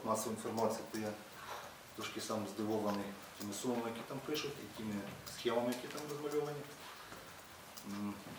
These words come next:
насправді, до відшкодування П Д В ви цю історію знаєте добре, ми не раз її коментували, розказували, хто впливає на процес, яким чином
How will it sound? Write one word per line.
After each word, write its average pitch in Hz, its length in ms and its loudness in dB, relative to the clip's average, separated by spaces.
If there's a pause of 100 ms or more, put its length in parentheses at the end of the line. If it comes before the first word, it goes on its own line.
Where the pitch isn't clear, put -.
(680)
насправді, 107 480 8 (320)
до 110 100 2
відшкодування 110 500 4
П - 140 0
Д 107 100 2
В 101 60 2 (580)
ви 98 140 -4
цю 104 60 0
історію 101 340 0
знаєте 101 240 2 (100)
добре, 120 240 4
ми 110 140 2
не 104 100 4
раз 104 140 6
її - 180 -2
коментували, 101 560 4 (640)
розказували, 120 500 4 (100)
хто 120 80 0
впливає 117 380 2
на 110 80 2
процес, 110 400 -4
яким - 240 -4
чином 123 300 0